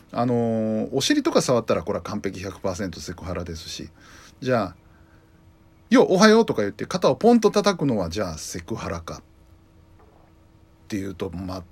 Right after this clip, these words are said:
ちょっと難しいですよね。これ、男の立場から言うのと女性の立場から言うのも、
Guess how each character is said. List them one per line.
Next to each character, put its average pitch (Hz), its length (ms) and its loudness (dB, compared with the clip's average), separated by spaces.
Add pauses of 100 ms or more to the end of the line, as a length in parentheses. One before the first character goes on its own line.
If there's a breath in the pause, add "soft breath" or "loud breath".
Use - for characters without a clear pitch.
(220)
ち - 100 -8
ょ - 40 -6
っ - 100 -16
と 110 100 -4
難 107 140 -2 (220)
し 107 720 -4
い 92 60 -8
で 90 120 -10
す 90 140 -10
よ 95 80 -4
ね。 117 140 0
こ 120 100 0
れ、 117 120 0 (880 loud breath)
男 269 300 2
の 277 120 8
立 269 260 2
場 147 120 6
か 123 100 4
ら 117 100 2
言 120 140 2
う - 20 0
の 110 120 -2
と 92 120 -6
女 101 160 -8
性 165 160 2
の 180 160 0
立 202 220 -2
場 175 120 2
か 120 120 -2
ら 104 120 0
言 110 140 -6
う 117 40 -4
の 107 100 -4
も、 85 300 -6